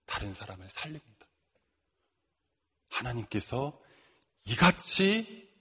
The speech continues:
우리를 사랑하셨은즉 나를 향한 하나님의 사랑은요, 자기 중심적, 자기 집착적 사랑이 아닙니다.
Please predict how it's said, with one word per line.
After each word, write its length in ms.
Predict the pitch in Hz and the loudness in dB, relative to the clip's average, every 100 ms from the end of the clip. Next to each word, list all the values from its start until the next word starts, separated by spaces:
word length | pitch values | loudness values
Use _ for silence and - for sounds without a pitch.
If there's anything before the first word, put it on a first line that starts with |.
| _ | _
우리를 680 | 117 110 117 110 107 104 110 - _ _ | -4 0 2 2 0 -4 -8 -18 _ _
사랑하셨은즉 1120 | - - - - 190 175 151 - 107 - 80 80 - _ _ _ _ _ _ _ _ _ _ _ _ _ _ - | -2 4 6 8 6 4 0 -6 -10 -12 -14 -18 -20 _ _ _ _ _ _ _ _ _ _ _ _ _ _ 0
나를 460 | - 190 233 247 | 4 6 8 10
향한 340 | 240 233 233 226 | 10 10 10 10
하나님의 640 | 220 240 240 226 214 214 | 8 8 8 6 2 0
사랑은요, 600 | - - 190 143 113 120 - _ _ _ _ _ _ _ | -2 -2 -2 -2 -8 -14 -18 _ _ _ _ _ _ _
자기 300 | - - 107 | -8 -6 -6
중심적, 640 | 95 104 98 104 92 95 95 _ _ _ _ - | -6 -6 -8 -8 -12 -12 -16 _ _ _ _ -16
자기 320 | - - 101 | -10 -8 -8
집착적 720 | - - - 127 - - 113 | -8 -10 -6 -8 -8 -10 -10
사랑이 580 | - 117 113 101 110 117 _ _ _ | -12 -12 -12 -12 -14 -16 _ _ _
아닙니다. 540 | - - 101 123 123 | -6 -4 -2 -4 -8